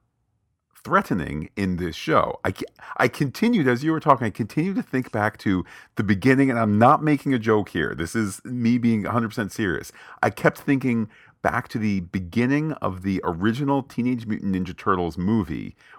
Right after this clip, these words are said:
where it's just crime wave, courtesy of the Foot Clan versus the Hand, et cetera. And it, it, just in a couple of scenes, it's, you know, with lousy lighting, with news reports giving us exposition, you just get this sense of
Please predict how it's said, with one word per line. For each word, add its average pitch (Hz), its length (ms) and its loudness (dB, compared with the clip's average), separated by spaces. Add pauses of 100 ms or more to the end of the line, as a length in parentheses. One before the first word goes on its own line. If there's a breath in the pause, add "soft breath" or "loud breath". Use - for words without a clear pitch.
where 87 260 4
it's 85 160 0
just 87 340 -4
crime 101 440 2
wave, 62 500 -4
courtesy 82 380 0
of 80 160 0 (120)
the 87 100 -6
Foot - 260 -2
Clan 76 420 -2
versus 80 320 -4
the 73 80 -2
Hand, 80 560 -4
et - 140 -12
cetera. 58 340 -2 (800 loud breath)
And 107 320 2
it, 98 220 -6
it, - 240 -12
just 131 240 0
in 107 100 -2
a 95 60 0
couple 117 400 0
of 95 140 0
scenes, 107 560 -2
it's, 80 260 -6
you 107 80 -6
know, 82 100 2
with 78 260 -4 (300)
lousy 95 480 0
lighting, 87 520 0
with 80 120 -8
news 117 320 0
reports 110 440 -4
giving 107 200 -6
us 101 140 -8
exposition, 98 640 -4
you 82 80 -6
just 104 160 -8
get 101 160 -4
this 87 180 -6
sense 87 380 -4
of 76 420 -2